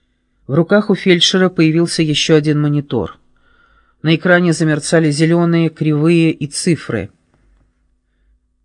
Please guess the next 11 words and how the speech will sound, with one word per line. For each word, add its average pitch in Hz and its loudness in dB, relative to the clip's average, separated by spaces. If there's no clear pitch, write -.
Диане 156 -2
показалось, 156 -4
что - -6
происходит 160 -8
нечто 143 -4
невозможное. 143 -6
Она 147 -4
увидела, 170 0
как 143 -8
пульсирует 151 -4
жизнь. 143 -4